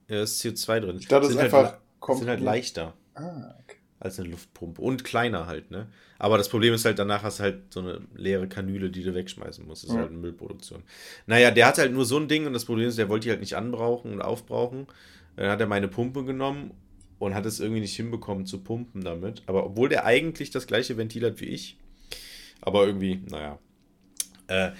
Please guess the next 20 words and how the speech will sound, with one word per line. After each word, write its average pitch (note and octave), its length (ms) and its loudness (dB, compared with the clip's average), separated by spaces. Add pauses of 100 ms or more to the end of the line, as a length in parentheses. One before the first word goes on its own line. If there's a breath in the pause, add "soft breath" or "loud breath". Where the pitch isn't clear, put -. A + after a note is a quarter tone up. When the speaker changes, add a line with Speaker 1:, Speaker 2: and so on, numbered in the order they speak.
(140 loud breath)
Speaker 1:
nee, B2+ 120 6
aber A#2 160 6
warum B2 260 2
ich F3+ 200 -2
alt D#3+ 260 0
werde? F2 300 -2 (320 soft breath)
Ähm, G#2 420 -4
das A2 200 -6
Geschenk D3+ 340 -2
von B2 200 -6
meiner A2 240 -4
Freundin. G#2+ 440 -6 (920)
Äh, F#2+ 180 -2
nämlich G2 480 -4
hat A2+ 160 -12
sie B2+ 100 -4
mir A2+ 120 -2
die G2+ 120 -6
Ruhrcard G#2 920 -4
geschenkt. D#2+ 520 -10